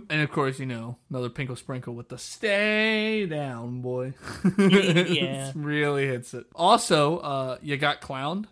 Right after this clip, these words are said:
Speaker 1: boy.
Speaker 2: Is that, is that good or bad? You kinda just said it. I don't know if you liked it or not.
Speaker 1: As a member of the clowning community, I wanna know, I wanna know which clown's out here clowning this boy.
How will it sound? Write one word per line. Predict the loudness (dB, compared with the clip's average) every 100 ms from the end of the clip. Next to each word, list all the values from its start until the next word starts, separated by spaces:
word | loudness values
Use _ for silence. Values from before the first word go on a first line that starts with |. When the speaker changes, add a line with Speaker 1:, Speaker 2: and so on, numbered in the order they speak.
| -8
Speaker 1:
boy. | -6 -6 -8 _
Speaker 2:
Is | -4
that, | -4 -6 -12
is | -8
that | -4
good | -2 0
or |
bad? | 0 -2 -2 -14
You | -14 -6
kinda | -4 -4
just | -4 0
said | 2 0
it. | -4 -12 -8
I |
don't | -4 -2
know | -2
if | -2
you | -4
liked | 0 0 0
it | -2
or | -2
not. | -4 -8 -14 -12
Speaker 1:
As | -10 -8 -10 -12 -14
a | -14
member | -10 -8 -10
of | -12
the | -12
clowning | -10 -10 -10 -12
community, | -10 -10 -12 -12 -16 -16
I | -12
wanna | -10
know, | -10 -10 -12 -14
I | -16
wanna | -14
know | -14
which | -14 -16
clown's | -12 -10 -10
out | -12 -14
here | -16
clowning | -14 -12 -10 -12
this | -12
boy. | -12 -10 -10 -12